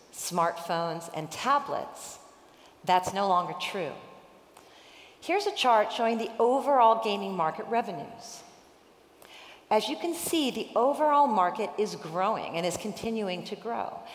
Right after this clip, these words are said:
But look at that bottom dark blue area. That's console gaming. Since two thousand and eight, it's been flat, and in some years it even declined. All the growth in the market is coming from mobile, social, and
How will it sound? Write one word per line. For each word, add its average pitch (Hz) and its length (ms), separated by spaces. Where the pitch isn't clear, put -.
But - 120
look 359 160
at 415 100
that - 340
bottom 220 520
dark 196 340
blue 208 260
area. 160 480
That's 220 460
console 214 540
gaming. 139 420
Since - 280
two - 160
thousand 247 420
and 214 120
eight, 202 180
it's 160 140
been 165 160
flat, 190 420
and 175 80
in 175 80
some 220 220
years 202 260
it 180 80
even 160 240
declined. 175 560
All 269 240
the 285 80
growth 269 400
in 233 100
the 226 60
market 202 380
is 175 120
coming 180 320
from 170 300
mobile, 180 760
social, 233 720
and 165 160